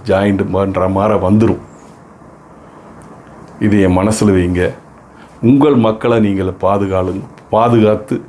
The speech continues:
அமைதியாக வாழ்வதற்கு ஒரு வ-, வழி பிறந்திருக்கிறது. இனியாவது பயங்கரவாதிகளுக்கு ஆதரவு கொடுக்காமல், ஜனநாயக முறைப்படியிலே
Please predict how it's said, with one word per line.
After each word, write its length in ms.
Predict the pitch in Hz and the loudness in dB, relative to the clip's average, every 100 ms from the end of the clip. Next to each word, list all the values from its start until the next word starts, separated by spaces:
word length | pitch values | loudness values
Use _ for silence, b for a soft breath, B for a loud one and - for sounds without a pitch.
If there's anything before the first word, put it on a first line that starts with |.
| - - B B B B | -20 -20 B B B B
அமைதியாக 640 | 95 104 123 131 131 127 113 | -2 2 2 2 2 0 0
வாழ்வதற்கு 680 | 92 98 104 101 95 90 | 0 0 0 -2 -4 -6
ஒரு 100 | 95 | -6
வ-, 220 | 92 90 90 | -6 -6 -4
வழி 180 | 98 | 0
பிறந்திருக்கிறது. 800 | 107 - 95 95 90 - 85 85 - - - - - - - - | 0 0 -2 -2 -4 -4 -4 -6 -10 -14 -20 -20 -20 -20 -14 -2
இனியாவது 720 | 107 117 131 156 160 143 - B B B - - | 2 4 2 2 2 0 -2 B B B -20 -6
பயங்கரவாதிகளுக்கு 1200 | 101 110 123 135 135 120 110 110 101 101 90 92 | -2 0 2 2 2 0 0 0 0 -2 -2 -2
ஆதரவு 500 | 90 107 113 107 92 | 0 0 0 0 -2
கொடுக்காமல், 580 | 90 90 - 87 85 85 - - - - - - - - | -2 -4 -4 -6 -6 -10 -16 -20 -20 -20 -20 -20 -20 -8
ஜனநாயக 640 | 92 101 117 151 165 147 139 | -2 0 0 0 0 0 0
முறைப்படியிலே 800 | 123 113 110 107 101 101 92 | 0 0 0 -2 0 0 -2